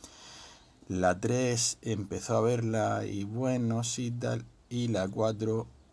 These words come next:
la vi yo empezar y los primeros cinco minutos me parecieron espectaculares, con lo cual se lo dije.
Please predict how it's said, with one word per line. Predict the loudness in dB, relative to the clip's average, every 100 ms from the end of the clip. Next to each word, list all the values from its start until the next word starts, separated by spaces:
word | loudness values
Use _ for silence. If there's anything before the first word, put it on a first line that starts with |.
| -14 -8
la | -4 -2 -2 0
vi | 0 2
yo | 0
empezar | 0 -4 -2 -2 -2 -4 -14 -8
y | -2 -2
los | -2 -4
primeros | -8 -4 -2 -2 -2
cinco | -2 -2
minutos | -2 -2 -2 -2 -4 -10 -20 -20 -8
me | -4 -2
parecieron | -2 -2 -2 -2 -2
espectaculares, | -6 -10 -6 -4 -4 -4 -6 -12
con | -12 -10
lo | -4
cual | -2 -2
se | -2 -2
lo |
dije. | -2 -2 -4 -8